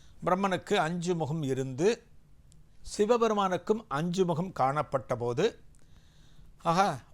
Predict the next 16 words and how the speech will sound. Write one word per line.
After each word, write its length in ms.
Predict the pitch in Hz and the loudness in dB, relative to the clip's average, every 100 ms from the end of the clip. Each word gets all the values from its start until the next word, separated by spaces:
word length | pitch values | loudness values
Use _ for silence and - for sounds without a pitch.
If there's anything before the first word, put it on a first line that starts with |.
| - - - | -20 -16 -10
சிவனுக்கும் 360 | 113 170 202 226 | -2 0 2 0
அஞ்சு 200 | 214 196 | 0 -2
முகம், 340 | 175 185 - - - - | -2 -4 -6 -16 -20 -8
நமக்கும் 460 | 117 175 226 247 | 0 0 2 2
அஞ்சு 180 | 214 180 | 2 0
முகம், 360 | 180 175 147 - - - - - - - - | -2 -2 -4 -10 -20 -20 -20 -20 -20 -20 -2
அதனால 480 | 135 170 208 233 | 0 2 2 2
சிவனை 460 | 196 - 180 214 214 | -2 -2 -2 0 2
விட 160 | 214 226 | 2 0
நம்ம 220 | 190 165 | 0 -2
எந்த 380 | 147 190 208 208 | -2 0 2 2
அளவிலையும் 480 | 208 214 220 233 - | 2 2 0 0 2
குறைஞ்சவன் 480 | 160 185 202 208 190 | 2 2 0 0 2
கிடையாதுன்னு 640 | 175 175 170 165 196 254 | 2 6 6 6 2 2
ஒரு 140 | 202 - | 4 4
அகந்தையோட 1040 | 104 127 180 196 196 190 185 185 220 | 2 2 2 2 2 4 4 6 6